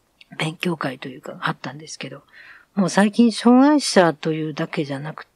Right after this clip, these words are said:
て、そのいろいろと、やはりその大変な状況を抱えている人たちっていうことで、この間はあの、ヤングケアラーのね、人、人たちの問題なんかもあの、取り上げて、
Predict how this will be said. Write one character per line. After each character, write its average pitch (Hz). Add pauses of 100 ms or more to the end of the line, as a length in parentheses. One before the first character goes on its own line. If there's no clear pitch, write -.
て、 180
そ 165
の 147
い 147
ろ 170
い 208
ろ 226
と、 233 (640)
や 180
は 208
り 156
そ -
の 143
大 185
変 190
な 190
状 180
況 180
を 180 (500)
抱 -
え 196
て 165
い 143
る 151
人 -
た 147
ち -
っ -
て -
い 135
う 139
こ 156
と 143
で、 143 (1120)
こ 185
の 196
間 202
は 190
あ 175
の、 170
ヤ -
ン -
グ 247
ケ 277
ア 262
ラ 185
ー -
の 120
ね、 135
人、 - (260)
人 -
た 139
ち -
の 135 (360)
問 156
題 143
な 135
ん 143
か 226
も 165
あ 127
の、 131
取 131
り 123
上 143
げ 135
て、 -